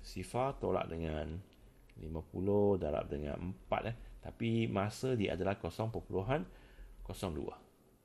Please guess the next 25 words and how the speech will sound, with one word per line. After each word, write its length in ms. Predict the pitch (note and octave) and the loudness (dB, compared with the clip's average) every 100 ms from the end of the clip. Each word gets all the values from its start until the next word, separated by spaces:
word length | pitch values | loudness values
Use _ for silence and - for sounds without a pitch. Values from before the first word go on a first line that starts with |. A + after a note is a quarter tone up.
| - - | -12 -4
Okey. 240 | C#3+ D3+ - - - | -2 -2 -6 -14 -10
Ah, 260 | G#2 G#2 G#2+ | -6 -4 -2
dengan 240 | G#2 B2 D#3 | 2 2 4
menggunakan 480 | A#2+ G#2+ G#2+ A2 G#2 | 4 4 4 2 4
kalkulator, 720 | G2+ G2 E2 D#2 - E3 F#3+ - - - - - - - _ _ _ _ - | 4 4 4 4 6 6 6 -2 -16 -16 -20 -20 -20 -20 _ _ _ _ -4
daya 240 | A2 B2+ | 2 4
ini 160 | C#3+ D#3 | 4 2
sama 320 | D3+ G#2 G2 | 4 4 4
dengan 320 | F#2+ F#2 F2+ | 4 4 4
sepuluh 560 | F#2 - - C3+ E3+ D#3+ | 2 -6 0 6 8 8
ribu 560 | B2+ A2 A2 A2 G#2+ A2+ - - - - - - - - | 8 6 6 6 6 4 -4 -18 -20 -20 -20 -18 -16 -6
Newton, 400 | F#2+ G#2 C3+ E2 | -2 2 2 2
eh. 100 | A#2 - - - | 0 -6 -14 -16
Okey, 240 | D#2+ A#2+ | -10 -10
sepuluh, 480 | - - F#2+ F2 - | -10 -8 -2 -2 -4
sepuluh 320 | - G2 F#2 | -6 2 4
ribu 160 | F2+ E2+ | 4 2
Newton. 400 | D#2+ D#2+ D#2+ D2+ - - - - | 0 0 0 -4 -6 -18 -14 4
Jadi, 240 | F#3 A3 - - - - | 6 6 4 -10 -12 -2
ah, 320 | D#3 D#3 D3+ D3 | 8 12 12 10
kita 240 | G3+ G#3+ | 4 4
dapat 160 | - G3+ | 6 8
lihat 240 | G3 F3 | 8 8
bahawa 320 | E3 C#3 A#2 | 8 12 10
jika 800 | G#2+ G#3 - - C4+ D3+ A#2 F3 | 10 4 4 2 8 12 12 10